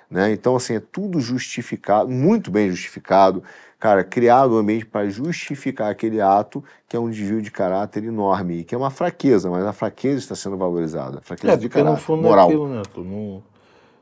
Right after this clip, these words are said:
Speaker 2: não tem mais princípios eternos, né? Não tem valores eternos. Tudo é temporal, tudo tem data de validade.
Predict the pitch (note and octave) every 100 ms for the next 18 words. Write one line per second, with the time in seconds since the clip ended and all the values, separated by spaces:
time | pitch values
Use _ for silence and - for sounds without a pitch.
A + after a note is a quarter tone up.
0 | _ C3+ A#2+ C3+ C#3 C#3 - C#3 B2 C3
1 | - B2+ B2 B2 A#2 G2+ F2+ E2 F#2+ -
2 | _ _ _ - A2+ G#2+ D#3 C3+ G#2 F#2
3 | F2 F2+ E2 E2 D#2+ D#2+ _ _ _ _
4 | _ _ _ B2+ A#2 G#2+ A2 G#2+ C3 B2+
5 | C3+ D3 C#3+ C3 C3+ C3+ B2 A#2+ C3 A#2+
6 | B2+ B2+ A#2+ G#2+ G2 E2+ E2